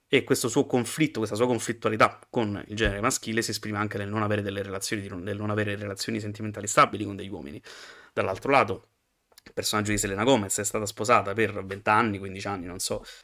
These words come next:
Jessica è stata sposata per anni con un uomo che,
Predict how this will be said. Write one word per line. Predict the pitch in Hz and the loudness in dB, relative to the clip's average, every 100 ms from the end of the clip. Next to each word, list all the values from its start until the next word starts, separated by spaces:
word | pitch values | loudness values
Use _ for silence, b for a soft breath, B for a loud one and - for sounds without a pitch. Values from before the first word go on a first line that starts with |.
| B | B
Jessica | - 113 - 104 | 2 2 2 -2
è | |
stata | - 92 | -2 -2
sposata | - 110 98 | 0 0 0
per | 104 | 4
anni | 110 101 98 | 4 2 -2
con | 98 113 | -2 0
un | 107 117 | 2 2
uomo | 123 104 | 2 2
che, | 107 107 | 0 -2